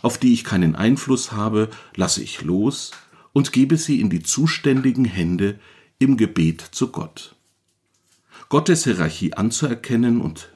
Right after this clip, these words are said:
zu leben, ist keine Gängelung. Herzerwärmend ist es,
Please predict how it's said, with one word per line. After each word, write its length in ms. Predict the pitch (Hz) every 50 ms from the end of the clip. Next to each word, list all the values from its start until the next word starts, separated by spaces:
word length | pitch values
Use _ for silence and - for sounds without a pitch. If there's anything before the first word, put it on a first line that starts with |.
| _
zu 140 | - - 85
leben, 480 | 76 73 85 98 98 113 117 117 117 - - - - - _ _ _ _
ist 460 | - 165 160 - - - - - _ -
keine 380 | - - 78 80 85 101 117
Gängelung. 580 | 117 - - 120 98 82 80 - 80 - - - - _ _ _ _ _ _ _ _ _ _ _ _ _ _ _ _ _ _ _ - - - - - - - _ _ _ _ _ _ _ _ _ _
Herzerwärmend 1160 | - 127 127 123 - - - - - 98 82 78 82 82 85 82 80 80 82 78 76 78 -
ist 340 | - - - - - - -
es, 260 | 90 80 - - -